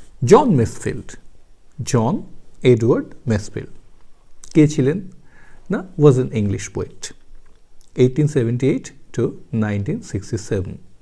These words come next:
এটা হচ্ছে তার লাইফ স্প্যান। তিনি ছিলেন রাইটার,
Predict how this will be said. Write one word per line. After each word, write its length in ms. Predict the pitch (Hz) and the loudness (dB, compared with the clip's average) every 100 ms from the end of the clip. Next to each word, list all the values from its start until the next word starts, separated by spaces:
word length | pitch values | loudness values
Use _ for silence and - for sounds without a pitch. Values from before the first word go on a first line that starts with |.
| - - - - - | -16 -16 -16 -18 0
এটা 220 | - 160 113 | 6 8 8
হচ্ছে 460 | 95 - 113 285 - - - - - | 6 2 0 0 -8 -18 -18 -16 -4
তার 260 | 101 98 240 - - - | 0 0 -2 -4 -8 6
লাইফ 320 | 131 120 98 | 8 8 4
স্প্যান। 360 | - - 92 95 - - - - - - - - - - - - | -6 -6 -6 -6 -8 -10 -12 -16 -16 -14 -14 -18 -18 -18 -18 6
তিনি 240 | 214 254 | 8 8
ছিলেন 360 | - 120 98 131 | 8 4 4 4
রাইটার, 540 | 117 117 123 127 156 | 6 6 6 6 2